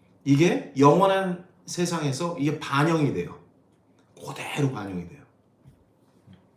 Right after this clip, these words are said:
실전처럼 사랑하십시오. 거기서 사랑할 걸 여기서 한번 해보십시오. 여러분 힘으로는 사랑할 수 없습니다.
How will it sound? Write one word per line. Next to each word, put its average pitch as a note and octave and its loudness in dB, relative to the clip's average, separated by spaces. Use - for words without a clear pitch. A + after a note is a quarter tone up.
실전처럼 F3+ -6
사랑하십시오. A2 -16
거기서 D#3+ 0
사랑할 D3+ -2
걸 - -10
여기서 C#3 4
한번 A2+ -6
해보십시오. C#3 -6
여러분 G3 4
힘으로는 G3 -4
사랑할 F3+ -6
수 E3+ -12
없습니다. G#2 -10